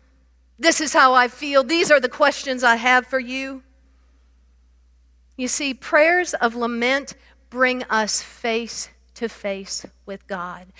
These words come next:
When we allow ourselves to express what's really inside, there is nothing between us and God any longer.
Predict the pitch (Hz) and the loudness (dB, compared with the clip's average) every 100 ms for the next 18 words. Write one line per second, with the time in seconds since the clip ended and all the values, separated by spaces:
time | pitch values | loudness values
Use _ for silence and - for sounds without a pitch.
0 | - - 269 269 269 359 392 - 254 233 | -20 -2 2 2 2 2 2 4 4 2
1 | 233 269 339 359 403 403 - 294 320 320 | 4 8 10 10 6 2 0 4 6 4
2 | - - 262 214 208 208 - - - 330 | 0 0 2 2 0 -6 -14 -16 -8 -2
3 | 269 240 - - 294 294 359 - 294 254 | 2 0 0 -2 4 6 6 0 -2 -2
4 | - 269 311 330 311 285 - 277 302 339 | -2 -4 -4 -2 -4 -4 4 8 8 6
5 | - - - 320 311 440 285 403 403 302 | 0 -16 -2 6 6 6 2 4 4 2
6 | 311 294 277 262 240 247 233 - 269 240 | 4 4 4 -4 -4 -6 -8 -6 -2 2
7 | 226 - 226 214 208 202 202 202 190 190 | 2 0 -4 2 4 4 2 -6 -6 -4
8 | 185 180 175 | -6 -8 -16